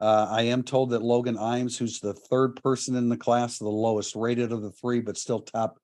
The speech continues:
two hundred from Zionsville, Indiana, which is just, like, a hundred and thirty miles from here. I believe he'll be visiting Notre Dame this weekend. So that looks really promising. So those are a couple ways that they can supplement, uh,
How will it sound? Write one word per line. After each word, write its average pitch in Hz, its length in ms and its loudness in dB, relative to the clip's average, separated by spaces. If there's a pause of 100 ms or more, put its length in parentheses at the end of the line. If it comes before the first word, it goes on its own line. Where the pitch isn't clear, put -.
(460)
two 123 200 0
hundred 123 380 -2
from 104 240 -2
Zionsville, 110 720 0
Indiana, 107 420 0
which 101 200 -6
is 92 160 -10
just, - 220 -12
like, 92 160 -4
a 82 60 -10
hundred 95 240 -8
and 87 100 -8
thirty 98 240 -6
miles 95 320 -6
from 101 160 -6
here. 104 260 -6 (760)
I 104 40 -12
believe 113 260 0
he'll 120 120 2
be 113 140 2
visiting 123 400 2
Notre 101 180 0
Dame 90 200 -6
this 90 180 -8
weekend. 82 520 -6
So 104 440 0 (1000)
that 123 280 4
looks 123 280 0
really 113 260 2
promising. 110 600 0
So 131 160 0
those 180 220 6
are 185 80 6
a 151 60 2
couple 139 300 4
ways 135 240 4
that 113 120 -6
they 123 120 -2
can 104 180 -4
supplement, 110 720 0
uh, 95 260 0